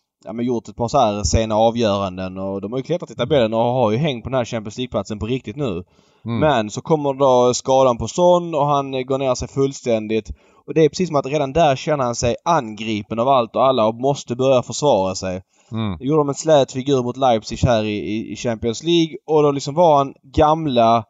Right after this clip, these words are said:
Speaker 1: eh, rabiata Mourinho igen där, eh, det var en journalist på presskonferensen som frågade,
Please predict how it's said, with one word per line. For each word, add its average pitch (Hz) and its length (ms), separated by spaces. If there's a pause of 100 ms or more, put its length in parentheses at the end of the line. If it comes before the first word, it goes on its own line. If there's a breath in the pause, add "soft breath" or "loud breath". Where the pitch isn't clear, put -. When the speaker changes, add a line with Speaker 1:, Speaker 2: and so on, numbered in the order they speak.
(440)
Speaker 1:
eh, 117 460
rabiata 127 640
Mourinho 120 520
igen 120 320
där, 110 180 (720)
eh, 98 840
det 120 80
var 123 100
en 123 60
journalist 123 400
på 113 80
presskonferensen 107 760
som 104 100
frågade, 110 640